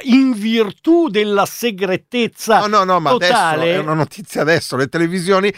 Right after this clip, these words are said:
Speaker 2: stanno usando le, le antenne di Starlink.
Speaker 1: Ah, no,
Speaker 2: Quindi
Speaker 1: pensavo
Speaker 2: Elon Musk sta gestendo.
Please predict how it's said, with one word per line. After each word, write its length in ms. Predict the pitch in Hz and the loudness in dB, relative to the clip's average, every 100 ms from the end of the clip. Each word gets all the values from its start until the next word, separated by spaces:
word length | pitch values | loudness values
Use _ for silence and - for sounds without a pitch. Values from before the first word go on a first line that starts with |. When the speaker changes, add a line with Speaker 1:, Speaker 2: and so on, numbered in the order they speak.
| _ | _
Speaker 2:
stanno 280 | - 190 180 | -4 0 2
usando 340 | 165 175 175 | 2 2 2
le, 140 | 175 160 | 0 -2
le 140 | 160 151 | 0 0
antenne 340 | 143 180 160 | 0 -2 -2
di 100 | 156 | -2
Starlink. 760 | - 165 185 175 165 151 - 185 | 0 0 0 -2 -2 -4 -2 0
Speaker 1:
Ah, 80 | 202 | 0
no, 100 | 226 | 0
Speaker 2:
Quindi 260 | 220 202 202 | -2 0 0
Speaker 1:
pensavo 180 | 214 220 | 2 0
Speaker 2:
Elon 80 | 220 | 0
Musk 480 | 208 202 208 - 226 | 0 0 0 -2 -4
sta 220 | - 190 | -2 -2
gestendo. 420 | 147 202 - 226 | -2 -2 -2 -4